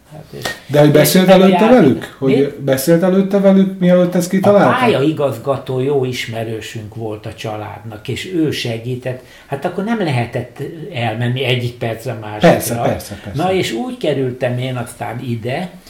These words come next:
Speaker 1: hogy, hogy a, a szocializmusba a Csepel, az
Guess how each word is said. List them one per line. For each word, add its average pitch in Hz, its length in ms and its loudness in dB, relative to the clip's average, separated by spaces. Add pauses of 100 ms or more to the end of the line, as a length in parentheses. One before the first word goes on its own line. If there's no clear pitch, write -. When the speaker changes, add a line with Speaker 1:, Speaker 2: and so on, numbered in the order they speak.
(220)
Speaker 1:
hogy, 127 440 -12 (100)
hogy 120 320 -8 (720)
a, 98 60 -14 (460)
a 113 160 -12 (520)
szocializmusba 127 1160 -6 (420)
a - 180 -16
Csepel, 113 720 -8 (500)
az 120 120 -10